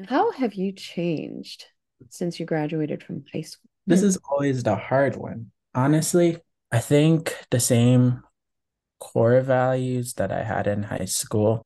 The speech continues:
Speaker 2: the basics of who for Shane was in high school, the same, like, on fire and ready to take on any task and team player, but also willing to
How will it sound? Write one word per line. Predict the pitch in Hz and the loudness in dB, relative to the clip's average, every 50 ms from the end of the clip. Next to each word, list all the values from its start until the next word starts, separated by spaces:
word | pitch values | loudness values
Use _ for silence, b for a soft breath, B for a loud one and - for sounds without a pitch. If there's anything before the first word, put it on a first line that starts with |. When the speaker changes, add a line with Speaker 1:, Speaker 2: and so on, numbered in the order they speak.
| _ - | _ -6
Speaker 2:
the | - | -6
basics | 98 - - 104 101 107 - - 110 107 - - - - - _ _ - | -4 -2 -4 -4 -4 -4 -4 -4 -4 -4 -6 -8 -14 -14 -16 _ _ -6
of | 107 92 - - - | -6 -6 -8 -12 -18
who | - - - 104 104 104 104 107 - - _ _ _ _ _ _ _ - - | -10 -6 -4 -4 -2 -2 -4 -4 -6 -8 _ _ _ _ _ _ _ -10 -10
for | 87 | -8
Shane | - - - 95 95 104 104 107 | -6 -4 -4 -2 -2 0 0 0
was | 107 110 107 | 0 -2 -2
in | 113 113 113 | -2 -2 -2
high | 117 113 110 110 113 | -2 -2 -4 -4 -6
school, | - - _ - - 117 113 113 117 | -8 -10 _ -6 -2 0 2 2 0
the | 120 - 104 | -2 -4 -2
same, | - - 104 104 104 104 | 0 0 0 0 0 -2
like, | 104 104 101 95 92 - _ - | -4 -4 -4 -6 -8 -12 _ -4
on | - 101 101 104 104 | -2 0 2 2 2
fire | 104 - - - 98 98 98 101 101 98 98 95 95 90 82 - | 0 -2 -2 0 2 2 2 2 2 2 2 0 -2 -2 -4 -6
and | - 98 95 | -4 -4 -2
ready | 98 98 98 101 | -2 -2 -4 -6
to | 98 - - - | -8 -10 -14 -12
take | - - 98 92 - | -8 -6 -6 -2 0
on | 92 92 90 | 0 0 0
any | - - 101 101 101 98 | 0 0 0 0 0 0
task | 92 - - - 85 85 - - - - | -2 -6 -6 -4 -4 -4 -6 -6 -10 -10
and | - - - - - B B B B B B B B _ _ _ - | -8 -6 -8 -8 -10 B B B B B B B B _ _ _ -10
team | - - - 117 113 113 113 110 | -4 0 2 2 4 4 2 0
player, | 113 - 107 101 98 101 101 98 98 98 92 92 | 0 0 0 0 2 2 2 2 0 0 -2 -4
but | - - - - | -6 -8 -8 -4
also | 87 90 95 95 - - - 98 - 92 | -2 -2 0 0 0 0 0 2 2 2
willing | 90 98 101 98 101 101 101 98 95 | 2 2 2 0 0 0 0 -2 -2
to | - - 92 90 90 | -4 -6 -8 -8 -8